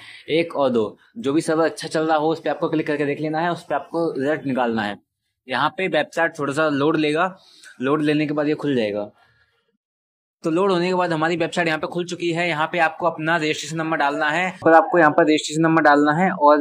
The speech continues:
नीचे आपको अपना date of birth डालना है बिना किसी, आ, सिंबल के, ठीक है। आ, जैसे आपका date of birth एक एक दो हज़ार एक है तो आपको एक एक दो हज़ार एक डाल देना है, ठीक है, बिना किसी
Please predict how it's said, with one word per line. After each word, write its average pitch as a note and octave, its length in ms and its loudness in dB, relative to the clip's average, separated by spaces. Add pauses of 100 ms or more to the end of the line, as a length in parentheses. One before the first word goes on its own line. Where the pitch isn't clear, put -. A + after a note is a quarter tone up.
(160)
नीचे C#3+ 260 2
आपको D#3 300 4
अपना E3 160 2
date D3+ 200 4
of D3 60 4
birth D3+ 180 6
डालना C#3+ 260 6
है F3 100 6
बिना C#3+ 280 6
किसी, F3 320 2 (380)
आ, C3 360 6
सिंबल C#3 460 6
के, A2+ 120 2
ठीक D#3+ 140 2
है। E3+ 120 2 (280)
आ, C3 180 8
जैसे C3+ 200 4
आपका D3+ 220 4
date C#3+ 180 4
of D3 80 4
birth D3+ 220 4
एक D3 180 2
एक C#3 100 2
दो D3 60 4
हज़ार D3 180 6
एक C#3+ 120 2
है D3+ 200 4
तो C#3+ 120 4
आपको D3 340 4
एक D#3 200 2
एक C#3+ 100 0
दो C#3 80 2
हज़ार C#3+ 120 4
एक C#3 100 2
डाल B2 180 6
देना A2+ 180 4
है, A2 60 2
ठीक D#3+ 120 4
है, F3+ 80 4
बिना C#3 260 6
किसी D3 340 0